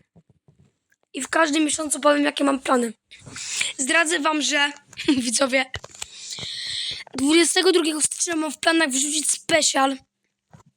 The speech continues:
I special też będzie na, e, osiemset subskrybentów. Więc myślę, że git.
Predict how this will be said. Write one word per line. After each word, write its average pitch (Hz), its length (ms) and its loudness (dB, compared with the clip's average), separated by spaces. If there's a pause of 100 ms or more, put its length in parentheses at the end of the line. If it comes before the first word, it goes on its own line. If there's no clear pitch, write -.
(1080)
I 277 180 4
special 320 360 -2
też 285 160 0
będzie 285 300 0
na, 294 300 2 (880)
e, 262 380 0
osiemset 302 540 -2
subskrybentów. 294 1300 0 (760)
Więc 247 160 0
myślę, 254 320 -2
że 294 160 0
git. 240 300 -6